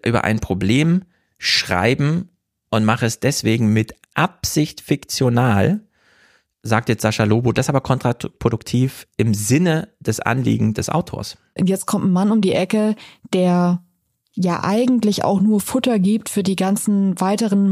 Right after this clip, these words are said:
Speaker 2: meistens sind es ja Männer, traurigerweise auch manchmal Frauen, die sagen, ich glaub dir nicht. Das, was dir passiert ist, ist schlimm, aber das ist nicht wahr. Und Benjamin von Stuckrad-Barres Roman hat ja eigentlich diese Unterzeile.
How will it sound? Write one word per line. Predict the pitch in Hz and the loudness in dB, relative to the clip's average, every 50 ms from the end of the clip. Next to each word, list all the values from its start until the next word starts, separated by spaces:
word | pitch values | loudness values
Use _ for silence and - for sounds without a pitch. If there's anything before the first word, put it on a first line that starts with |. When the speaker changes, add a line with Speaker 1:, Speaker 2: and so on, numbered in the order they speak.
| 180 - | 2 2
Speaker 2:
meistens | 180 175 185 180 - - 170 - | 2 2 0 0 0 -2 -2 -2
sind | 196 180 175 | -2 -2 -2
es | - | -2
ja | - 160 | 0 0
Männer, | 156 170 180 202 202 196 180 - - | 2 2 2 2 0 0 -2 -4 -6
traurigerweise | - - 180 185 185 175 175 160 175 175 170 - | -4 -2 0 2 2 2 2 2 2 0 0 0
auch | - 156 | 0 0
manchmal | 175 165 - 175 165 | 0 0 0 -2 -2
Frauen, | - - 170 170 180 185 | -2 -2 0 0 2 2
die | 180 | 2
sagen, | 170 175 165 170 170 175 180 180 180 170 - - - _ _ _ _ | 2 0 0 0 2 2 2 2 2 0 -2 -6 -20 _ _ _ _
ich | 202 - | -4 -2
glaub | - 220 226 - | 0 0 0 2
dir | - 165 | 2 4
nicht. | 151 151 165 - - - _ _ _ - 180 - _ | 4 4 2 0 -4 -12 _ _ _ -8 -8 -6 _
Das, | - 202 - - | -2 -2 0 0
was | 214 185 - | -2 -2 -2
dir | 180 175 | -2 -2
passiert | - 175 - - 254 277 262 | -2 -2 -2 0 -2 -2 -2
ist, | 254 - | -2 -2
ist | 185 165 - | -4 -4 -2
schlimm, | - 214 214 240 233 | -2 0 0 2 2
aber | 220 185 190 185 185 185 185 | 2 2 2 2 2 2 2
das | 185 190 - 190 | 2 2 0 0
ist | 185 - | 0 0
nicht | 202 208 - - | 0 0 0 0
wahr. | 165 151 - 175 - _ _ - - - - - - - - - - - - | -2 -2 -2 -6 -10 _ _ -20 -20 -20 -20 -18 -18 -16 -16 -18 -18 -8 -2
Und | - 190 190 185 175 - - - - _ _ _ _ _ _ _ _ _ _ _ _ _ _ _ _ _ _ | 2 4 4 4 4 2 -2 -6 -8 _ _ _ _ _ _ _ _ _ _ _ _ _ _ _ _ _ _
Benjamin | 202 190 202 202 196 190 | 2 4 6 6 6 4
von | - 202 185 | 4 2 2
Stuckrad-Barres | - - 208 196 185 175 - 190 180 180 185 185 - - - - - - 165 | 0 0 0 0 0 0 0 0 0 0 0 -2 -2 -4 -6 -10 -8 -8 -6
Roman | 156 - 175 170 170 180 196 226 233 220 | -2 0 0 0 2 2 2 2 2 0
hat | 202 - | 0 0
ja | 196 - | 0 0
eigentlich | 135 175 185 196 - | 0 0 0 0 0
diese | - 196 175 190 | 0 0 2 2
Unterzeile. | 190 202 202 180 170 - - - 165 156 156 160 160 160 | 2 2 2 2 0 -2 -2 -2 0 2 2 2 2 0